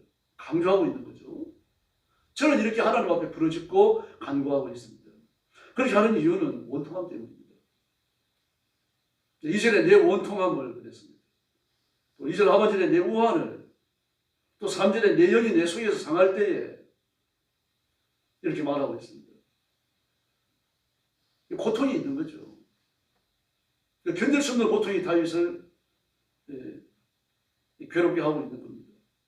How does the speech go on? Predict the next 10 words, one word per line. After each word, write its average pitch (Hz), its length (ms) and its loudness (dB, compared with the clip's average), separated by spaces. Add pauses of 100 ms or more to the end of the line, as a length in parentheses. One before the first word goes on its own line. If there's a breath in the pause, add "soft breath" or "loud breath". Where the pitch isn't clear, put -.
(920)
우선 185 200 -6
사울의 226 500 4
추격이라고 240 560 -4
하는 - 140 -8
게 - 60 -10
만만치 - 380 -6
않은 180 180 -2
거죠. 185 180 -8
왜 151 120 -2
그렇습니까? 208 520 -2